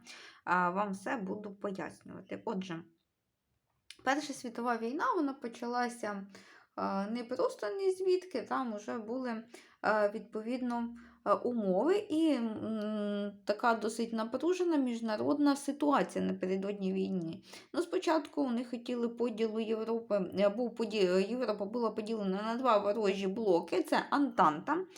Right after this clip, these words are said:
Троїстий, пізніше буде Четвертний Союз. Ага, були вже плани ведення війни у ворожих таборах,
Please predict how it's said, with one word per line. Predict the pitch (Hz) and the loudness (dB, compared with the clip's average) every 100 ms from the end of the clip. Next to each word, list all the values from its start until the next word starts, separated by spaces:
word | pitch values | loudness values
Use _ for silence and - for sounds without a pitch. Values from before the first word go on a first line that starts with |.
| - - | -18 -12
Троїстий, | - 262 247 233 233 - | 0 4 6 6 4 -2
пізніше | 233 220 240 226 208 | -2 -4 -4 -2 -4
буде | 196 202 190 | -2 -2 -4
Четвертний | 214 - 214 208 208 220 214 | -6 -6 -4 -4 -4 -2 -2
Союз. | 214 214 208 202 196 - - - - - _ | -4 -4 0 0 -2 -6 -20 -20 -20 -20 _
Ага, | 202 226 214 | 2 4 4
були | 220 320 330 226 | 4 4 6 4
вже | 226 233 | 4 0
плани | 214 262 277 226 | 2 4 4 4
ведення | 214 226 220 202 196 | 2 2 2 -2 -4
війни | 202 269 285 214 196 | -2 0 2 2 2
у | 208 | 2
ворожих | 226 226 240 269 | 0 -2 -2 -4
таборах, | 262 254 247 269 277 | -4 -4 -2 2 2